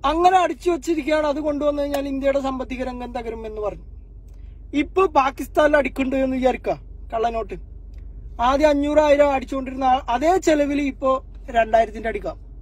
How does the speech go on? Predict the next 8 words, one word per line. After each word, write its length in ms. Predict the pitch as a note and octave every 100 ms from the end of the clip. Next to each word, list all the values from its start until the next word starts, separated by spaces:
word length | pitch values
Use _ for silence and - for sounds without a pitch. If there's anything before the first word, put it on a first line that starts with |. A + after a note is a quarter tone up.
| - - - - C4
അടിക്കണമുണ്ട്, 500 | B3+ C#4 C#4 C#4 F3 - - - - - - - - -
ഇല്ലേ? 260 | B3 B3+ G3 - - -
കാശ്മീരിൽ 520 | B3 C4+ C4 D4 C#4+ C#4+
കല്ലെറിയല്, 600 | C4+ C#4+ C#4+ C#4+ C#4+ - - - - - - - - - -
ഭീകരവാദം, 840 | C4 C4+ C#4 C4+ C4+ B3+ A#3+ -
ഇതൊക്കെ 260 | B3 C4 C#4
നിക്കുന്നു 340 | B3+ - A#3+
പറഞ്ഞു, 320 | A#3+ A3 G3+